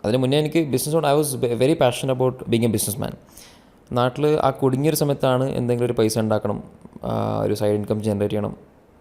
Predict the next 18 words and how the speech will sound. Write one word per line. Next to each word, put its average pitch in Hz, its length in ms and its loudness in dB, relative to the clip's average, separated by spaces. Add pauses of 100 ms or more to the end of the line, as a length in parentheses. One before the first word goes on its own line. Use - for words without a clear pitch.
(240)
വീട്ടിലേക്ക് 110 320 0
എന്തെങ്കിലും 107 240 -2
കോൺട്രിബ്യൂട്ട് 104 440 0
ചെയ്യണം 104 320 -2
എന്നുള്ളൊരു 107 260 0
മൈൻഡ് 101 280 0
തോന്നിയത്. 95 340 -4 (1040)
അങ്ങനെയായിരുന്നു, 143 680 0 (340)
that's 131 200 0
how 170 60 6 (100)
I 143 80 2
ended 131 220 -2
up 127 40 -12 (120)
in 113 100 0
the - 60 -4
business. 113 280 -4 (1040)
And, 104 540 0
uh, 107 140 0